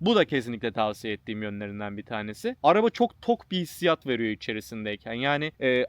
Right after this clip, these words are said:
asla o arabanın sizi arkaya atmayacağını, asla yarı yolda bırakmayacağını hissediyorsunuz. Bu da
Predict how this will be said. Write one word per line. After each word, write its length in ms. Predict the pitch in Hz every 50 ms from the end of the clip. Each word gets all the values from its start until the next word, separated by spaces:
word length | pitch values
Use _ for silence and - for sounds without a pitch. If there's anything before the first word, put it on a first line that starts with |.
| -
asla 560 | 165 196 226 - - - 208 180 143 147 185 - _ -
o 140 | 196 208
arabanın 420 | 208 208 202 202 175 175 165 175 196
sizi 540 | 190 - - 196 180 160 175 175 185 - - _
arkaya 400 | 151 156 165 165 - 196 185 180
atmayacağını, 800 | 160 170 175 - 175 165 147 131 123 131 117 107 104 110 127 - -
asla 540 | 147 156 165 - - 165 160 156 160 160 - -
yarı 200 | 143 151 170 175
yolda 360 | 170 165 156 151 160 151 135
bırakmayacağını 540 | 156 165 170 165 - 160 143 131 135 135 131 135 170 208 - - -
hissediyorsunuz. 960 | 190 - - - 196 190 190 190 156 - - - 95 95 - - - - _ -
Bu 120 | 180 170
da 180 | 175 175 175